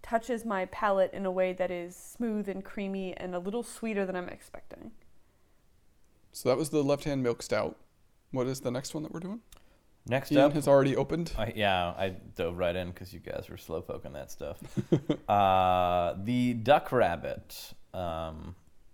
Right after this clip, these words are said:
Speaker 1: Did
Speaker 3: It's
Speaker 1: he
Speaker 3: their
Speaker 1: give you
Speaker 3: brown
Speaker 1: one,
Speaker 3: ale.
Speaker 1: or?
Speaker 3: No, everyone's
Speaker 2: I've not
Speaker 3: glass
Speaker 2: had one.
Speaker 3: was full
Speaker 1: I
Speaker 3: still
Speaker 1: just
Speaker 3: when I
Speaker 1: saw a
Speaker 3: opened it.
Speaker 1: half of a bottle over there, but that was your
Speaker 2: It's a
Speaker 1: pregame
Speaker 2: That's
Speaker 3: That's
Speaker 1: beer.
Speaker 3: my, my Dirt Wolf, which is not a part of this podcast.
Speaker 1: It's not, but I thought
Speaker 3: But I
Speaker 1: it
Speaker 3: do
Speaker 1: will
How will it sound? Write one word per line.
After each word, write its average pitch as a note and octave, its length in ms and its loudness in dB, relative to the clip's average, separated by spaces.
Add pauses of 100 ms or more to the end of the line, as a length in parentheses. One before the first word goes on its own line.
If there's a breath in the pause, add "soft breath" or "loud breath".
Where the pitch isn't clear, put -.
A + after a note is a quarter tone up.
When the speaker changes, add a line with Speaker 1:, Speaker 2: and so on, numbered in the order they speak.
(180)
Speaker 1:
Did C4+ 80 0
Speaker 3:
It's - 80 -6
Speaker 1:
he C#4+ 120 0
Speaker 3:
their - 100 0
Speaker 1:
give C4 160 -2
you D4 60 4
Speaker 3:
brown A#3 240 4
Speaker 1:
one, - 80 -6
Speaker 3:
ale. B2 220 -2
Speaker 1:
or? A3 420 -4
Speaker 3:
No, B2+ 120 -6
everyone's G#2 340 -4
Speaker 2:
I've C#3 60 -4
not C#3 100 -2
Speaker 3:
glass G2 160 0
Speaker 2:
had C3+ 80 -10
one. - 100 -8
Speaker 3:
was - 100 -10
full - 400 -12
Speaker 1:
I G#3+ 140 2
Speaker 3:
still - 80 -8
Speaker 1:
just C#4 140 -6
Speaker 3:
when - 20 -10
I - 40 -10
Speaker 1:
saw A#3+ 140 6
a A#3+ 60 8
Speaker 3:
opened A3 120 4
it. A#3+ 40 2
Speaker 1:
half A#3+ 160 2
of G#3 120 -10
a G3+ 40 -10
bottle G#3 320 6
over G3 160 0
there, G3 140 6
but G3 140 -4
that A3 180 4
was A3+ 120 0
your G3 120 0
Speaker 2:
It's - 100 -6
a - 40 0
Speaker 1:
pregame A3 120 -2
Speaker 2:
That's G3+ 180 4
Speaker 3:
That's - 80 -2
Speaker 1:
beer. A2+ 200 6
Speaker 3:
my, G2+ 400 2 (200)
my F#2+ 160 -6
Dirt G#2 300 -2
Wolf, E2+ 240 -6 (260)
which F2+ 240 -16
is F2 120 -14
not F#2+ 200 -6
a - 20 -8
part D#2+ 240 -6
of D2 60 -12
this E2+ 140 -14 (100)
podcast. D#2+ 280 -6
Speaker 1:
It's C2 220 -4
not, C#5 300 2
but A#4+ 80 2
I A4 220 6
thought D#5+ 160 0
Speaker 3:
But F5 40 6
I D#5+ 40 10
Speaker 1:
it - 160 -2
Speaker 3:
do B3 80 -6
Speaker 1:
will F4+ 140 4